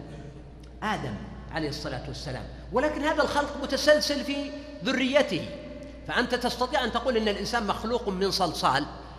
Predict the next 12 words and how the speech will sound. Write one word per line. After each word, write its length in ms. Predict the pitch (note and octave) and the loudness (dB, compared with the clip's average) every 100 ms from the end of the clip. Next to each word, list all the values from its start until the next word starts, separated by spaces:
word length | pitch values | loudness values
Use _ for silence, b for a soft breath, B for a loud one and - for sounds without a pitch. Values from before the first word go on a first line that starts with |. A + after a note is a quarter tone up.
| - - | -12 4
كالفخار 540 | G#3 F3+ E3 - E3 | 4 6 2 4 4
باعتبار 420 | E3+ F3 A#3+ D4 | 4 0 4 4
خلق 400 | - C#4 C#4+ - | 4 4 2 2
آدم، 300 | C4+ C#4 G3 - - - - - | 2 4 2 -2 -6 -12 -12 -4
وتستطيع 640 | F#3 G3+ B3 - B3 D4+ B3 | 0 0 0 0 2 2 2
أن 100 | A3+ | 2
تقول 300 | A#3+ C#4+ B3 | 0 0 0
إن 120 | A3+ | 2
الإنسان 320 | A3+ A#3 A#3+ | 0 2 4
مخلوق 360 | G#3 B3+ A#3+ A3 | 4 4 2 4
من 160 | G#3 | 4
ماذا؟ 380 | G3 D#3+ E3+ G3 | 6 4 2 0